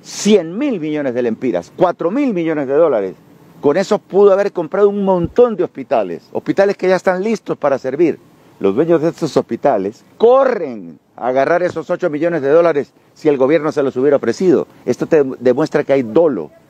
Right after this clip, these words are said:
en las decisiones que se tomó con motivo de la pandemia. Es que la economía ya tendría que estar reactivada. El confinamiento en marzo quince estaba bien, pero en ese momento Juan Orlando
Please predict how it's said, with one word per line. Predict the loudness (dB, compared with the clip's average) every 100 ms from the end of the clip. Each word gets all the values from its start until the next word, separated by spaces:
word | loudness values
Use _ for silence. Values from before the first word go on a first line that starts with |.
| _ -6
en | 0
las | 2
decisiones | 0 -6 -6 -4 -4 -4
que | -4
se | -2
tomó | 0 0 -2 -2 _ _
con | -2
motivo | 0 2 4
de | 4
la | 0
pandemia. | -2 -2 -2 -4 -14 _ -14 -14 0
Es | 0 2
que | 0
la | 2
economía | 0 0 0 2 0 0
ya | -2
tendría | 0 0 0 -2
que |
estar | -2 -2 0
reactivada. | -4 0 0 0 -2 -10 -2
El | 0 2
confinamiento | 0 0 0 0 2 2 2 2 0 0
en | -2 0
marzo | 0 0 -4 -4 -4 -4 _ _ -4
quince | -2 -2 2 0
estaba | 2 -2 -2 -2
bien, | -4 -6 -12 _
pero | 0
en | 2
ese | 0 0
momento | 0 -2 -2 -2
Juan | 0 -2 -6 _
Orlando | -2 0 -2 -2 0 -2